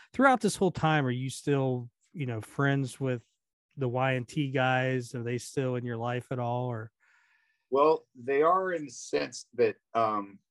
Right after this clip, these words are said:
Speaker 2: I lived just a few blocks from Phil Kennemore at that time.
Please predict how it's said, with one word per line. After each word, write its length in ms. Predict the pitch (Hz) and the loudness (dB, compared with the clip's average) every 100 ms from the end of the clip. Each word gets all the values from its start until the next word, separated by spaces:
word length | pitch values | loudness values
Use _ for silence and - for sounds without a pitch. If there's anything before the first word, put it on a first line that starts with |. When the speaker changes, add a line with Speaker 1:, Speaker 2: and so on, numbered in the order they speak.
| _ | _
Speaker 2:
I 120 | 113 117 | -2 -2
lived 380 | 123 135 123 - | 0 -2 -2 -4
just 260 | 117 113 | -4 -4
a 60 | - | -10
few 180 | 120 117 | -4 -2
blocks 380 | 101 104 104 - | 2 4 4 2
from 180 | 95 - | -8 0
Phil 220 | 117 104 | 0 0
Kennemore 600 | - 120 113 95 85 82 | -2 -6 -4 -6 -4 -4
at 80 | 80 | -2
that 200 | 85 - | -2 -2
time. 400 | 90 82 78 | -4 -4 -4